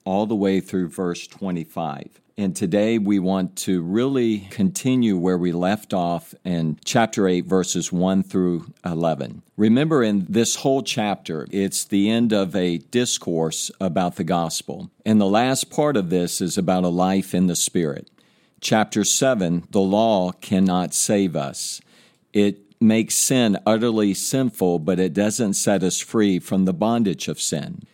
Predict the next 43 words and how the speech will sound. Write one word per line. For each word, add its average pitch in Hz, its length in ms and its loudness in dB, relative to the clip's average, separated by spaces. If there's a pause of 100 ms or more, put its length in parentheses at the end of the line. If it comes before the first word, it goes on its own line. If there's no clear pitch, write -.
So - 220 2
there's 113 320 4
a 113 60 2
condemnation 110 1040 2
that 85 180 -2
comes 104 340 0
upon 98 400 0
us 85 260 -2
when 101 160 2
we 98 120 2
find 107 360 2
out 104 340 0
that 87 140 -2
we're 92 140 2
not 104 300 0
supposed 98 540 0
to 90 100 -4
covet, 90 560 -2
but 95 100 2
we 95 180 2
find 104 400 2
us 90 140 -2
coveting 92 720 0
of 78 160 -2
every 85 240 0
kind. 92 640 -6 (160)
Chapter 123 400 2
eight, 110 180 2
verse 101 340 0
one, 90 460 0
"There 104 300 2
is 92 180 -2
now, 107 260 4
therefore, 104 640 2
no 95 320 2
condemnation 95 1040 0
for 90 160 -6
those 87 460 0
who 92 120 0
are 85 160 0
in 87 360 0
Christ 85 500 -4
Jesus." - 640 -4